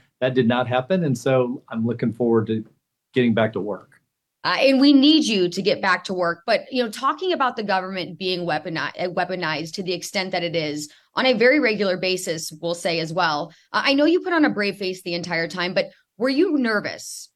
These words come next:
Speaker 2: Like, internally, were you feeling anxiety, uh, that this political hit job to impeach you could possibly be successful?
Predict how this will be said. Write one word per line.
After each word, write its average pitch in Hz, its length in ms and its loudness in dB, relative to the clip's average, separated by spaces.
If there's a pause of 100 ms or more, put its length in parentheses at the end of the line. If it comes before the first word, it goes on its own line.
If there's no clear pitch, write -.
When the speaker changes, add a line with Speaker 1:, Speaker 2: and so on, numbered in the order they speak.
(100)
Speaker 2:
Like, 196 220 -8
internally, 254 680 0
were 202 120 -4
you 226 140 -6
feeling 220 360 -2
anxiety, 170 800 -2 (240)
uh, 214 120 2
that 220 160 0
this 269 160 0
political 269 440 0
hit 240 200 -2
job 220 280 -2
to 240 100 -6
impeach 233 400 -6
you 247 180 -2
could - 200 -8
possibly 262 440 -4
be 247 120 -4
successful? - 760 -8